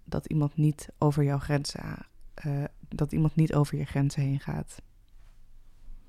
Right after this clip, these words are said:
En als je een partner hebt en, ehm, je vindt het moeilijk om dat aan te geven, leg uit waarom het pijn doet,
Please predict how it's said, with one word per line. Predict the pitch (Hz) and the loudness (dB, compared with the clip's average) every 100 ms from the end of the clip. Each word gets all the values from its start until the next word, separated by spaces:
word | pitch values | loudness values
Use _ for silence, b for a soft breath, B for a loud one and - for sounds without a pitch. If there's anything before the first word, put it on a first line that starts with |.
| - b b b b b b b b b b b b b b b b - - | -20 b b b b b b b b b b b b b b b b -20 -6
En | - 180 185 202 - - - - - - - - - - _ _ - - - - - | 4 6 6 2 -6 -20 -20 -20 -20 -20 -20 -20 -20 -20 _ _ -20 -20 -20 0 6
als | 214 - | 6 6
je | 220 | 4
een | 190 - | 4 8
partner | 180 180 170 143 | 8 8 6 6
hebt | 151 - - - - - _ _ _ - _ _ - - _ _ _ | 4 2 -2 -14 -14 -20 _ _ _ -20 _ _ -20 -20 _ _ _
en, | 165 160 156 - | 0 2 2 -2
ehm, | - 156 143 139 143 143 | -4 -2 0 0 -2 -2
je | 156 147 | -2 0
vindt | 165 160 | 0 0
het | - | 0
moeilijk | 156 156 156 151 | 2 4 2 2
om | 156 147 | 0 0
dat | 151 - _ _ _ | -2 -6 _ _ _
aan | - 151 156 | 0 0 0
te | 170 | -2
geven, | 156 156 - 151 156 b b b b b b b - | 0 2 2 0 -2 b b b b b b b 6
leg | 180 202 | 6 6
uit | - 180 208 - | 6 6 6 4
waarom | 165 160 165 | 2 4 4
het | 160 | 2
pijn | - 170 156 | 2 4 4
doet, | - - - - | 2 -2 -10 -16